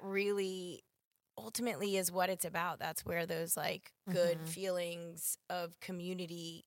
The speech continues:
Speaker 1: come from.
Speaker 2: 'Cause you shouldn't go hungry around Mardi Gras. There should be somebody aggressively trying to feed you, like a Cajun grandma. Like, that should be part of Mardi Gras. And I think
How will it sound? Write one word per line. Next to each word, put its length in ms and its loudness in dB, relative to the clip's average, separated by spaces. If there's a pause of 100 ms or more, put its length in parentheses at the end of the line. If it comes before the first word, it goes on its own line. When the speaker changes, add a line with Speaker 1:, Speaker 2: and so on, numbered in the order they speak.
(220)
Speaker 1:
come 300 0
from. 480 -10 (100)
Speaker 2:
'Cause 140 4
you 100 4
shouldn't 240 6
go 100 12
hungry 360 8
around 180 6
Mardi 200 2
Gras. 300 4 (180)
There 100 12
should 180 8
be 80 10
somebody 340 12
aggressively 560 10
trying 200 6
to 60 8
feed 280 4
you, 340 8
like 120 10
a 40 10
Cajun 340 10
grandma. 480 10 (100)
Like, 320 10
that 240 10
should 160 2
be 200 2
part 480 6
of 460 4
Mardi 260 4
Gras. 300 8
And 100 4
I 60 6
think 320 2